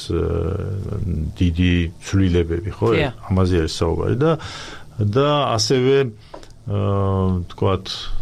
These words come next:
Speaker 1: გარედან დანახული საქართველო, ა, ყოველთვის მიბმულია რაღაცა კონკრეტულ, ა, ინფორმაციაზე და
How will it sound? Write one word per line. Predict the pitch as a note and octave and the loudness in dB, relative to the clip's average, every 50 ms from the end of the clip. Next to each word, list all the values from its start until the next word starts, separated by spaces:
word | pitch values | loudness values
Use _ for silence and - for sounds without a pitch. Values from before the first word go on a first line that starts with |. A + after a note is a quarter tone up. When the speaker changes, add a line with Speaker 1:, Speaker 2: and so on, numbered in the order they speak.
| - - - - F#2+ G#2 G2 F#2+ F#2 F#2 G#2 G#2+ | 0 -2 -2 -2 -2 -2 0 0 0 0 0 -2
Speaker 1:
გარედან | G#2 A2 A2 A2 A2 A#2 A2+ A#2 A2+ G2+ | 0 2 2 2 2 2 2 2 0 2
დანახული | A2 G#2+ A2 A2+ A2 G#2+ G#2+ G2+ G#2 | 2 2 2 0 0 -2 -2 -2 -2
საქართველო, | G#2 - A2 G#2 G2 C#3 C3+ - - G#2+ G2 F2+ E2+ E2+ E2 | 0 0 -2 0 0 0 -2 0 0 0 0 2 0 -2 -2
ა, | - - - - - - - - - - - - - - F#2+ F#2+ F#2 F#2 F#2 F#2 F#2 | -4 -8 -12 -14 -14 -12 -12 -12 -12 -12 -14 -8 -4 -2 0 2 2 4 4 2 2
ყოველთვის | F2+ F#2 F#2+ G2 G#2+ G#2 G#2 G#2+ - B2 A2 A2 | 2 0 2 2 2 2 2 2 0 0 0 0
მიბმულია | - G#2+ G2+ G2+ F#2 F#2+ G2+ G2+ G2+ G#2+ A#2+ C3 | 2 2 2 2 2 2 2 2 4 4 4 4
რაღაცა | B2 G#2+ G2 F#2+ F#2 F#2+ G2 G2 G2 - - A2 A2+ A#2 A2+ A2+ A2 G#2+ G2 | 4 4 2 2 2 0 0 -2 -2 0 0 2 2 2 2 2 2 2 0
კონკრეტულ, | F#2+ - G#2 F#2 F#2+ G2 F#2+ F#2+ - F#2+ F#2 F#2 | 0 -2 -2 0 0 0 0 0 0 0 0 0
ა, | F#2 F#2 - - F#2 F2 E2+ E2 D#2+ D#2 D#2+ D#2+ D#2+ | 0 -2 -4 -4 -2 0 2 2 2 0 0 0 0
ინფორმაციაზე | E2 F2 D#2+ F#2+ F#2 F2 F2 E2+ D#2+ - - G#2 F#2 F2 E2 E2+ F2+ G#2 A#2 C3 C3 - - - - - - - - - - - | 0 0 2 2 2 2 2 2 0 0 0 2 2 4 2 2 2 2 2 2 0 -2 -6 -12 -14 -14 -14 -16 -16 -18 -16 -8
და | - A2 G#2+ G#2+ G#2+ G#2 A2 A#2 B2 | -2 0 2 2 4 4 4 4 4